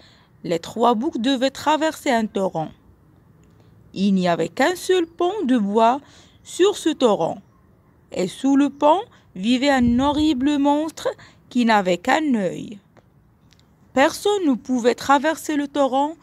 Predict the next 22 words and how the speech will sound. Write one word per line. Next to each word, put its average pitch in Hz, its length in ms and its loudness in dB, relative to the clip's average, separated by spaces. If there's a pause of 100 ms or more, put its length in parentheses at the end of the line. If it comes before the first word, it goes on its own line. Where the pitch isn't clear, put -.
(260)
sans 220 420 -2
demander 285 520 0
la 254 120 2
permission 302 840 -8
au 214 80 -6
monstre, 220 520 -6 (560)
et 214 180 2
le 269 140 4
monstre 277 500 -2
ne 214 100 0
donnait 202 320 -2
jamais 226 360 -2
sa 330 180 -4
permission. 254 720 -2 (720)
Il 175 220 -4
mangeait 214 520 0
tout 359 340 -4
ce 311 180 -4
qui - 260 -8
traversait 269 640 0
le 190 120 -2
pont. 165 320 -8